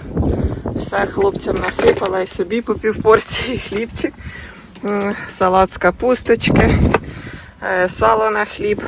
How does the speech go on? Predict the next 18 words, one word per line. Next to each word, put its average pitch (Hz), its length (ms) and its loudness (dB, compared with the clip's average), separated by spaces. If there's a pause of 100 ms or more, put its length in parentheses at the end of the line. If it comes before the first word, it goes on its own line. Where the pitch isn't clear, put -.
(120)
компотик, 196 560 2
водичка, 190 480 -2
щоб 196 240 -6
руки 240 320 -2
мить, - 380 -2
чай. 233 280 4 (600)
В - 200 -4
общем, 208 320 0
все 220 240 4
впакувалося. 214 1080 0 (120)
Зараз 190 360 -2
закриваю 196 560 2
бобіка 220 560 -2 (720)
і 226 180 -4
везу 202 360 0
хлопцям 202 440 0
вже 190 220 -4
обід. 170 300 -6